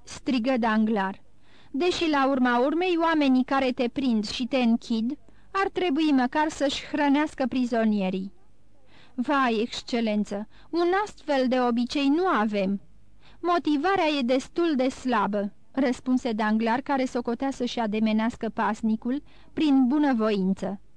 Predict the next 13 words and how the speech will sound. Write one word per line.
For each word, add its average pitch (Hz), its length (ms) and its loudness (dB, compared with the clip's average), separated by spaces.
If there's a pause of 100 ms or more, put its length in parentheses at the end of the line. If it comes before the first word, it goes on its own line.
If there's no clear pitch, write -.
(260)
"Și 339 260 -2
totuși 349 440 0
mă 339 160 2
mulțumesc 254 640 2
cu 220 100 -4
el, 190 240 0 (460)
dar 359 320 0
până 370 240 2
una 254 300 4
alta 349 340 0
dați-mi 269 420 2
de 226 100 2
mâncare." 208 680 0